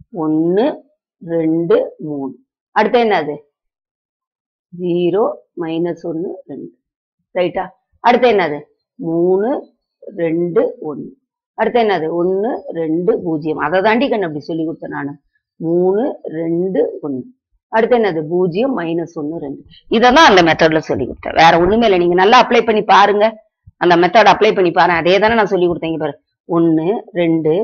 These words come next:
மூணு. அடுத்து என்ன சொன்னேன்? ஒண்ணு, ஒண்ணு, ரெண்டு, மூணு. சொன்னேனா சொல்லலையா? அதுக்கப்புறம் இங்க என்ன சொன்னேன்? பெருக்கல்.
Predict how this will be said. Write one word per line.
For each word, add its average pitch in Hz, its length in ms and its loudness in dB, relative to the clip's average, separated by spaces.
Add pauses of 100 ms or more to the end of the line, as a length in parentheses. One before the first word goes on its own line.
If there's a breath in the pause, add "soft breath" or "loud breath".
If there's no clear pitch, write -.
(160)
மூணு. 156 280 -6 (680)
அடுத்து 196 180 0
என்ன 202 180 2
சொன்னேன்? 170 220 -4
ஒண்ணு, 170 440 0 (3000)
ஒண்ணு, 170 380 2 (300)
ரெண்டு, 165 380 0 (100)
மூணு. 147 340 -4 (220)
சொன்னேனா 202 300 4
சொல்லலையா? 170 440 2 (280 loud breath)
அதுக்கப்புறம் 226 440 2
இங்க 208 100 2
என்ன 208 180 2
சொன்னேன்? 185 320 0 (100)
பெருக்கல். 170 420 -2